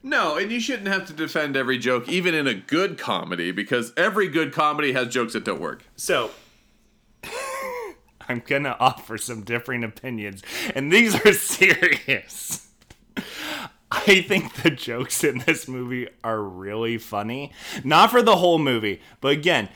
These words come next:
Speaker 2: like, the first half of the movie, I think, is really funny.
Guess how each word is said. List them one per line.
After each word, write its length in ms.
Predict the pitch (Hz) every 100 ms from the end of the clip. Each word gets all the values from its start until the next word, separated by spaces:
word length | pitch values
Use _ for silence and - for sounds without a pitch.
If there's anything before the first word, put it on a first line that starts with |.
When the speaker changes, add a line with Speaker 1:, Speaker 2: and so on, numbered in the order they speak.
| - -
Speaker 2:
like, 180 | 131 156
the 140 | 151
first 460 | - 196 247 330 -
half 420 | - 156 160 -
of 260 | - 139 139
the 80 | 131
movie, 380 | 123 131 147 -
I 220 | 123 143
think, 400 | 135 131 135 - -
is 240 | 131 110
really 680 | 104 101 98 117 117 113 110
funny. 680 | - 101 98 113 139 196